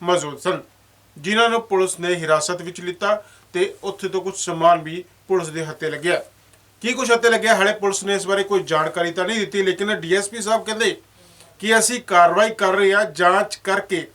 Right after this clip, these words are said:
ਜੋ ਬਣਦੀ ਕ-, ਕਾਰਵਾਈ ਹੈ ਉਹ ਕੀਤੀ ਜਾਏਗੀ। ਜਿਨ੍ਹਾਂ ਤੇ ਪਰਚਾ ਦਰਜ ਕਰਨਾ, ਪਰਚਾ ਵੀ ਦਰਜ ਕੀਤਾ ਜਾਏਗਾ। ਪਰ ਬਹਰਹਾਲ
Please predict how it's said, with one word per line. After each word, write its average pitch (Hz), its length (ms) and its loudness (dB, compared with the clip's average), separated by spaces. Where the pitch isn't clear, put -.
ਜੋ 185 220 2
ਬਣਦੀ 196 520 0
ਕ-, 175 200 2
ਕਾਰਵਾਈ 170 480 2
ਹੈ 180 60 2
ਉਹ 196 160 0
ਕੀਤੀ 196 240 -12
ਜਾਏਗੀ। 208 380 0
ਜਿਨ੍ਹਾਂ 196 360 -2
ਤੇ 196 100 -2
ਪਰਚਾ 190 340 -2
ਦਰਜ 156 240 -4
ਕਰਨਾ, 165 240 -6
ਪਰਚਾ 175 380 -4
ਵੀ 160 180 -2
ਦਰਜ 165 220 -2
ਕੀਤਾ 156 300 -10
ਜਾਏਗਾ। 170 340 0
ਪਰ 170 120 0
ਬਹਰਹਾਲ 180 520 4